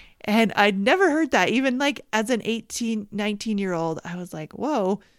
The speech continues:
nobody ever says that." They say, "Do you wanna hang out? Do you wanna get together? Do you wanna meet up for dinner? Do you wanna study together?" But she would say, "Do you wanna play?" And so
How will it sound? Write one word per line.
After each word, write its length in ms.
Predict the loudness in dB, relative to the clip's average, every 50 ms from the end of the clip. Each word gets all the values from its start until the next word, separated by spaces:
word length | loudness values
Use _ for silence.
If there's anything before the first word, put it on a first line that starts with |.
| _ _ _ _ _ _ -6
nobody 360 | -2 -2 0 0 2 2 2
ever 160 | 2 2 0
says 280 | 0 2 2 2 2 2
that." 200 | 0 -4 -2 -4
They 100 | -8 -8
say, 180 | -8 -10 -12
"Do 100 | -10 -10
you 80 | -8 -8
wanna 180 | -6 -6 -6 -6
hang 260 | -4 -4 -4 -2 -2
out? 460 | 0 2 2 2 2 2 0 -2 -4
Do 100 | -6 -6
you 60 | -6
wanna 180 | -6 -6 -6 -6
get 180 | -8 -8 -10
together? 520 | -10 -6 -2 -2 0 0 0 -2 -2 -2 -2
Do 100 | -4 -4
you 80 | -6
wanna 180 | -6 -6 -6 -6
meet 160 | -4 -4 -4
up 100 | -4 -4
for 140 | -4 -4 -4
dinner? 400 | -2 0 0 0 0 0 -2 -2 -4 -10 -20 -20 -20 _ _ _ _ _ _ _ _ _ _ _ _ _ _ _ -10
Do 80 | -8
you 40 | -6 -4
wanna 160 | -4 -4 -6
study 400 | -6 -2 0 2 2 2 2 2
together?" 640 | 0 2 2 0 2 2 2 2 2 0 0 -2 _ _ _ _ _ _ _ _ _ _ _ _ _ _ _ _ _ -20 -14
But 120 | -14 -12 -8
she 160 | -8 -8 -6
would 140 | -6 -6 -4
say, 320 | -2 0 0 0 -2 -4 _ _ _ _ _ _ _ _ _ _ _ _ _ _ _ _ _ _ _ _ _ -12 -6
"Do 120 | -2 0
you 140 | 0 2 2
wanna 220 | 0 0 -2 -2
play?" 560 | -6 -6 -4 -2 0 0 0 -2 -6 -10 _ _ _ _ _ _ _ _ _ _ _ _ _ _ _ _ -6
And 160 | -6 -4 -4
so 180 | -4 -6 -8